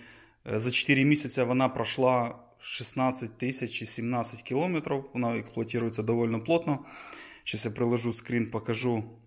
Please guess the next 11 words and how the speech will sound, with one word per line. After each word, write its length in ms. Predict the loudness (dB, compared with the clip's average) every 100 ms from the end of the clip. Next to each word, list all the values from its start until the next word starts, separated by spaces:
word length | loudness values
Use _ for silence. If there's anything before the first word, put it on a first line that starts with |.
| -20 -12
е, 220 | -6 -4 -4
в 20 |
якому 260 | 0 0
стані, 520 | 0 -2 0 2 4 4
там 220 | 4 2
дуже 200 | 2 2
маленький 440 | 4 4 2 2
розбіг, 400 | 0 0 0 0
взагалі 360 | -2 -2 0 2
ідеально 440 | 4 4 4 0
працює. 280 | -2 -4 -8